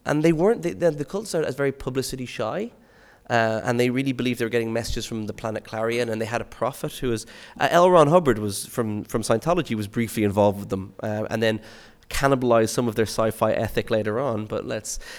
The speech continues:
anyway, off, um, off they went. And as the date rolled near, people, like, left their marriages, they, uh, they left their wills, they got rid of all their worldly possessions,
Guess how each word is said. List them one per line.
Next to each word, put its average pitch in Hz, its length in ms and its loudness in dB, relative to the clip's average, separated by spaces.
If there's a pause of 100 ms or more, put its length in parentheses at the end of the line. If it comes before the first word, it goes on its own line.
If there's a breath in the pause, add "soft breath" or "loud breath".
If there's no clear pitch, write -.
(120)
anyway, 151 240 6
off, 165 260 6
um, 127 400 2 (500 soft breath)
off 156 200 -2
they 170 100 0
went. 196 300 -4 (160)
And 160 200 -6
as 190 200 -4
the 202 100 -6
date 135 340 -6 (380)
rolled 113 240 -4
near, 117 100 -6
people, 151 440 -2
like, - 240 -6
left 117 300 -2
their 101 100 0
marriages, 165 680 0 (380 loud breath)
they, 101 460 -2
uh, 101 240 -8
they 95 340 -8
left 113 280 -2
their 107 140 2
wills, 131 280 0
they 104 100 -4
got 113 160 -2
rid 120 140 2
of 107 100 -4
all 107 120 2
their 110 120 2
worldly 107 320 2
possessions, 123 560 -4